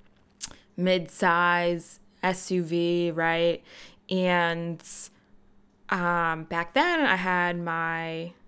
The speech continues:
my iPhone five S. Yes, a miniature phone, a baby phone, right? But it, it fit nicely in the back of my pocket. <laughs> Well, drunkenly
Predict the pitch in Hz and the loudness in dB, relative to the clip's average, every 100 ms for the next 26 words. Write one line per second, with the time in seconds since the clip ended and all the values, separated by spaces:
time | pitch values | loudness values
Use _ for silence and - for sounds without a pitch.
0 | - 196 165 - 175 180 185 - 180 170 | -12 -10 -8 -6 -4 -4 -4 -8 -6 -4
1 | 165 165 165 180 - _ - - 175 160 | -6 -6 -8 -12 -16 _ -20 -6 -2 -2
2 | 160 - - - - - - - - - | -2 -2 -2 -4 -8 -8 -8 -10 -16 -20
3 | _ _ _ _ - _ _ _ - - | _ _ _ _ -20 _ _ _ -20 -20
4 | - - - - - - _ - 180 175 | -12 -10 -8 -8 -10 -12 _ -8 -6 -4
5 | 175 170 180 202 _ - 180 190 - 202 | -4 -6 -8 -12 _ -8 -6 -6 -6 -6
6 | 185 180 175 175 180 - _ - - _ | -6 -4 -6 -8 -12 -16 _ -20 -20 _
7 | - 190 277 285 180 - - - 202 - | -6 0 0 0 -6 -8 -6 -6 -8 -12
8 | _ _ - _ _ - 190 180 175 247 | _ _ -20 _ _ -14 -8 -2 2 4
9 | - 285 285 - - - 294 277 254 254 | 4 4 2 0 -4 -2 2 4 4 2
10 | 170 151 170 160 160 - - - - - | 0 -2 -2 -2 -4 -6 -10 -10 -10 -10
11 | - - - - 262 254 - - - - | -12 -12 -6 2 2 0 -16 -18 -20 -20
12 | - - 190 202 98 190 180 - - _ | -20 0 4 4 4 -2 -6 -14 -20 _
13 | _ - - - 185 180 226 330 392 233 | _ -10 -10 -10 -6 4 6 8 6 2
14 | 165 - 101 135 202 | 2 -4 -4 -4 -4